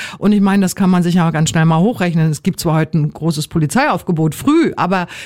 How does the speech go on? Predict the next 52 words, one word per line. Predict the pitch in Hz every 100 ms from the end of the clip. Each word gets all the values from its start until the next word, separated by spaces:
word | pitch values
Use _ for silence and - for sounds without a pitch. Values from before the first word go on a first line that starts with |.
| -
wenn | 170 170 175
noch | 170
mal, | 170 160 160 160 160
äh, | 104 156 156
zehnmal | 233 285 247
so | 185
viel | - 208
kommen | 202 202
wie | 180
heute | 170 170 165
früh, | - 196
dann | 208 156
sieht | 185 175
auch | 165
das | - 156
Polizeiaufgebot, | - 185 202 302 254 151 160 - - - - 135 160 185 165 170 170
äh, | 113 170
schwach | 160 156 165
auf, | 143 208 233 -
aus. | 135 190 208
Und | 202 190 - -
ich | 190
meine, | 208 214
wir | 202
haben | 185 240
ja | 262
schon | 240 202
viel | 220 214
erreicht. | 180 220 175 156 -
Dass | 180
so | 170 202 339 403
viele | 403 320 277
Bullen | 214 339 302 185
heute | 180
früh | -
da | 185 170 180
waren, | 196 214 214 - 196
ist | 226 -
ja | 285
auch | - 175
irgendwie | 165 175 185 202
ein | 131
Erfolg, | 196 240 311 269 160
weil | 180 175
sie | 170
glaubten, | 165 170 190 277 269
anders | 160 156 156 185
das | 180 175
nicht | 226 -
durchsetzen | 381 214 - 170
zu | 151
können. | 156 143 156